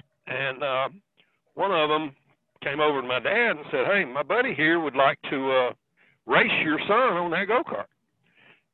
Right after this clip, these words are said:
And Pop said, "Well, what do you mean?" He says, "Well, my man here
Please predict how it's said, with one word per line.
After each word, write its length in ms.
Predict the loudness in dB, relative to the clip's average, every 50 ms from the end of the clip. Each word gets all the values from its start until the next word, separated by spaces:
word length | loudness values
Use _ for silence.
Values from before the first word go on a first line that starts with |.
| -20
And 100 | -18 -6 -2
Pop 180 | 0 0 0 -2
said, 100 | -4 -6 -4
"Well, 120 | -2 -2 -2
what 80 | -2
do 60 | -2
you 80 | -2 -2
mean?" 280 | -4 -4 -4 -4 -6 -8
He 100 | -8 -8 -8
says, 140 | -10 -8 -6
"Well, 300 | -4 -2 0 0 -2 -4 _ _ _ _ _ _ _ -6
my 140 | -4 -2 0
man 280 | 2 2 2 2 2
here 160 | 0 0 -2